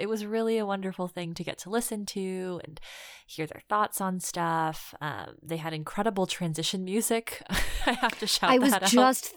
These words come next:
Speaker 2: just
Speaker 1: <laughs>
Speaker 2: thinking about the Horong Hei of it all.
Speaker 1: Yeah, it's
Speaker 2: Um,
Speaker 1: so good.
Speaker 2: inspired.
Speaker 1: Yeah, so I think in a lot of ways, um, if we think about fandom as just this, like, endless conversation between people who like the same stuff, then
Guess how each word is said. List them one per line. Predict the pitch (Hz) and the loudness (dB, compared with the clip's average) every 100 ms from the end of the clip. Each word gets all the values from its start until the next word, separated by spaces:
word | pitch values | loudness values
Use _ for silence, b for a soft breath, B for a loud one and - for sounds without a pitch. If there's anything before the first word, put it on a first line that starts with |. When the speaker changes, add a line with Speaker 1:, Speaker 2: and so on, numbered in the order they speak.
| - - 220 | -18 -2 0
Speaker 2:
just | 185 247 254 240 - | 4 6 8 6 2
Speaker 1:
<laughs> | |
Speaker 2:
thinking | 233 214 214 196 | 4 6 6 6
about | 196 180 | 6 6
the | 185 | 4
Horong | 190 208 185 180 | 6 6 6 6
Hei | 185 | 6
of | 180 175 | 6 6
it | 175 | 6
all. | 170 165 | 6 6
Speaker 1:
Yeah, | 170 127 | 4 4
it's | 120 | 4
Speaker 2:
Um, | 202 | 4
Speaker 1:
so | 190 240 | 2 0
good. | 240 180 - | 0 -4 2
Speaker 2:
inspired. | 269 220 - - - 208 214 170 113 113 220 _ - | 6 6 6 4 4 4 4 2 0 -2 -6 _ -2
Speaker 1:
Yeah, | 320 240 147 - | 2 4 2 0
so | 330 | 2
I | 330 | 2
think | 349 392 - | 2 -2 0
in | 254 | -2
a | 226 | 0
lot | 226 | 0
of | 208 190 | -2 -4
ways, | 170 170 160 - - | -6 -6 -8 -10 -6
um, | 175 160 143 - - - | -4 -4 -4 -10 -18 -8
if | 202 208 | -6 -4
we | 214 | -4
think | 208 208 190 | -4 -6 -4
about | 165 131 - | -4 -4 -6
fandom | 165 143 147 139 139 | -6 -6 -4 -6 -6
as | 151 | -6
just | - 151 165 | -4 -4 -4
this, | 160 | -4
like, | 156 - | -6 -4
endless | 156 151 156 - | -4 -2 -4 -4
conversation | - 147 156 151 143 147 143 | -6 -6 -6 -6 -4 -4 -6
between | 147 139 156 151 | -6 -6 -8 -6
people | 165 151 | -6 -4
who | 156 | -4
like | 160 147 - | -2 -4 -6
the | 135 | -8
same | 127 - | -8 -10
stuff, | - 214 143 - - B B B - | -4 -2 -2 -4 -14 B B B -6
then | 165 160 151 147 147 | 0 2 2 -4 -8